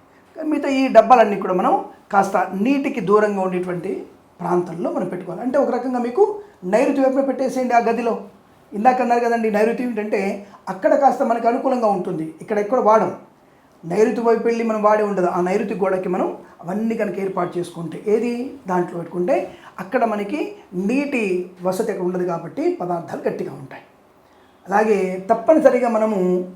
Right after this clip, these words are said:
ఇంట్లో ఇద్దరు వ్యక్తులు తిరిగేట్టుగా ఉండాలి వంటగది. ఇద్దరు వ్యక్తులు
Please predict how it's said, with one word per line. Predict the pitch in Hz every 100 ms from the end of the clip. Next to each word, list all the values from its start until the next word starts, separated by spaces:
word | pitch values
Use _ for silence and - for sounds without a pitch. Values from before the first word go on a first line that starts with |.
| - - _ 214
ఇంట్లో | 262 262 190 190 - - -
ఇద్దరు | 214 190 254
వ్యక్తులు | 233 247 - 254 - - _ _ _
తిరిగేట్టుగా | 254 285 294 285 - 233
ఉండాలి | 190 180 170
వంటగది. | 175 185 165 - - _ _ _ -
ఇద్దరు | 180 196 190
వ్యక్తులు | 185 262 294 480